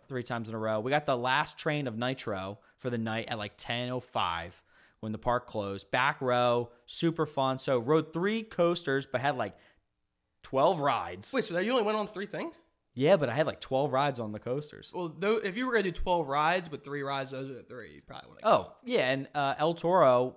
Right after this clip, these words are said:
Speaker 1: their big famous wooden coaster, was closed for the season. So
Speaker 2: Damn.
Speaker 1: yeah, so, but it was just good time, man. End up going home, going to bed, and hell of a weekend.
Speaker 2: Nice, nice weekend. We're actually gonna be second block today on the show, talking Six Flags, talking amusement parks. We're gonna start incorporating those.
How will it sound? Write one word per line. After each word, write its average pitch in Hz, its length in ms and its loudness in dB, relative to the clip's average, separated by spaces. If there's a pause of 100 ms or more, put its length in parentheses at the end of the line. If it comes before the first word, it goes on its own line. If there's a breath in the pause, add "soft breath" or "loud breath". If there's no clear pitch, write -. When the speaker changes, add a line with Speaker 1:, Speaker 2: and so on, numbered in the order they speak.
(100)
Speaker 1:
their 131 120 2
big 127 320 -4
famous 123 400 -6
wooden 139 220 -2
coaster, 104 420 -6 (220 soft breath)
was - 100 -14
closed 151 280 2
for 104 60 -8
the 92 60 -6
season. 90 380 -8
So 98 300 -8 (100)
Speaker 2:
Damn. 240 260 -6 (240)
Speaker 1:
yeah, 117 220 -2
so, 151 240 0
but 190 180 2
it 220 60 4
was 311 160 -2
just - 160 -10 (160)
good 208 180 4
time, 214 360 -2
man. 240 200 -4
End 185 140 0
up 185 80 -6
going 202 280 2
home, 196 300 2
going 208 240 2
to 208 60 0
bed, 202 320 0
and 143 240 -4 (140)
hell 180 240 2
of 311 40 0
a 311 80 2
weekend. 302 520 -2
Speaker 2:
Nice, 180 300 -4
nice 175 240 -8
weekend. 185 220 -6
We're 196 120 2
actually 247 300 0
gonna 180 180 2
be 156 160 0
second 165 400 -4
block 156 360 0
today 156 280 -4
on 147 100 -6
the 127 80 -12
show, 147 380 -6 (380 soft breath)
talking 311 480 2
Six - 280 -6
Flags, 294 400 -2
talking 247 280 0
amusement 220 420 -2
parks. 143 180 -6
We're 156 80 -10
gonna 175 80 -4
start 180 200 0
incorporating 180 600 -2
those. 175 240 -2